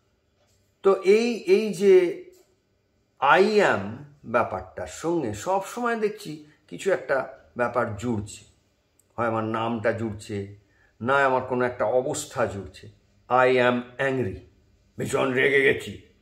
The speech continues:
দারুণ রাগ করেছি, I am angry। मैं गुस्सा हूँ, मैं हूँ মানে I am, আমি রেগে গেছি, আমি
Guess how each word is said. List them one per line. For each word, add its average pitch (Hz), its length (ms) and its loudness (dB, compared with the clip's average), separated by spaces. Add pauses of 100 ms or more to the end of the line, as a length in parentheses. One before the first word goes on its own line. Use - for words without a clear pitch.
দারুণ 135 420 2
রাগ 117 320 -2
করেছি, - 260 -16 (260)
I 131 200 2
am 117 140 0 (100)
angry। 113 380 -4 (2000)
मैं 135 300 2
गुस्सा - 540 4
हूँ, 147 180 -2 (600)
मैं 170 360 4 (100)
हूँ 127 340 2
মানে 113 160 -10 (120)
I 156 180 6 (160)
am, 139 200 0 (920)
আমি 156 320 2
রেগে 156 360 4
গেছি, 101 280 -10 (1300)
আমি 135 560 -2